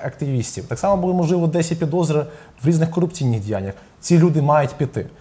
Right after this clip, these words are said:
Багато людей написали такі заяви і пішли. Зокрема, і чому ми йдемо шляхом, е, не революційного, як в перші були тижні, а шляхом громадських обговорень.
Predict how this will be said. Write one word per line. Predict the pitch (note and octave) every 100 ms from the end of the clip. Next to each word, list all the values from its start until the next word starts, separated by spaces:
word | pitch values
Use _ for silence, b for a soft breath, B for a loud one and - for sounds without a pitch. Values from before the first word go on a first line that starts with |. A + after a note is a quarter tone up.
| b
Багато | A#2 C3+ A3 E3+
людей | C#3+ C3 B2+
написали | C#3+ F3+ - C#3 A2+
такі | - B2
заяви | B2+ F3 G3+ F#3
і | E3
пішли. | - - - E2 - B B B
Зокрема, | A#2+ D3 F3+ G#3+
і | E3+
чому | E3 - F#3
ми | F#3
йдемо | D#3 E3 E3 E3
шляхом, | - D#3+ E3 F#3+ C3+ - B B
е, | - B2+ B2 A#2+
не | C3+ D#3
революційного, | D3+ D#3+ E3 A3 A3+ G#3 B2+ G#2+ C#3+
як | C3 -
в | C3 B2+
перші | - D3+ - B2
були | B2+
тижні, | B2 B2+ G#2+ A#2+
а | A#2+
шляхом | - D3 G#3+ F3
громадських | C#3 F3 E3+ E3
обговорень. | E3 D3 D3 C#3 G2 -